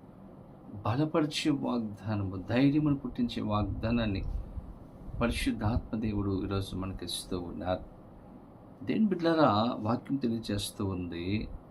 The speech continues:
దుష్టుడు పారిపోతాడంట, నీతిమంతుడు,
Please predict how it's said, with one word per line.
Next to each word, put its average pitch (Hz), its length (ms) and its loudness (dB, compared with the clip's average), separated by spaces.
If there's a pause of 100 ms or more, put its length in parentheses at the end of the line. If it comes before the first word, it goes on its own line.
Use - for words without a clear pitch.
(160)
దుష్టుడు 151 420 2
పారిపోతాడంట, 107 1160 -2 (800)
నీతిమంతుడు, 104 1200 4